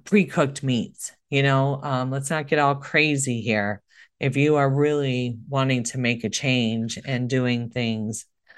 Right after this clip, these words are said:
a little different, um, that those are some good steps to, to go by.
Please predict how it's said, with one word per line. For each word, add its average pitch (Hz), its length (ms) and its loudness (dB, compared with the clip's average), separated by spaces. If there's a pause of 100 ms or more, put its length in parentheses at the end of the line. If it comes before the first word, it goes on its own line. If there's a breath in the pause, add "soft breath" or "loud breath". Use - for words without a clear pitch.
(140 soft breath)
a - 80 -2
little 123 220 2
different, 139 880 4 (160)
um, 113 600 -2 (500)
that 127 200 4
those 147 220 2
are 127 80 4
some 117 280 -2
good 107 220 -2
steps - 600 -4 (200)
to, 98 480 0
to 113 120 -4
go 92 200 -4
by. 65 340 -8